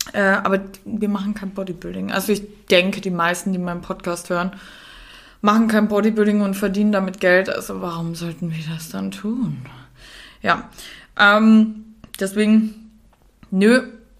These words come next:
äh, mach's nicht. Hör dir meine Podcast-Episode So gelingt dir eine langfristige Ernährungsumstellung an. Und ja, sonst kann ich dazu eigentlich gar nichts sagen, außer...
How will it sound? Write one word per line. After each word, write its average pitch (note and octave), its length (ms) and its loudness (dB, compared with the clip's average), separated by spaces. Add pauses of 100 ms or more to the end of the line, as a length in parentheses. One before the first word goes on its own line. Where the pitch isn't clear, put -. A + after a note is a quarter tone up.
(640)
äh, F#3 280 2
mach's F#3+ 300 -2
nicht. - 400 0 (800)
Hör G#3 220 2
dir G#3+ 120 2
meine G3 460 2
Podcast-Episode G3 1300 -4 (1300)
So G3+ 280 -2
gelingt G#3 360 0
dir G3+ 60 0
eine F#3+ 140 -2
langfristige F#3+ 640 -6
Ernährungsumstellung A#3 1080 -2
an. G#3+ 340 -2 (420)
Und G#3 540 0 (200)
ja, - 160 -4 (680)
sonst F3+ 300 -8
kann F#3 120 -2
ich F3+ 120 -6
dazu F3+ 240 -6
eigentlich F3 340 -10
gar F3 100 -4
nichts F3+ 200 -10
sagen, F#3 200 -2
außer... B3 520 0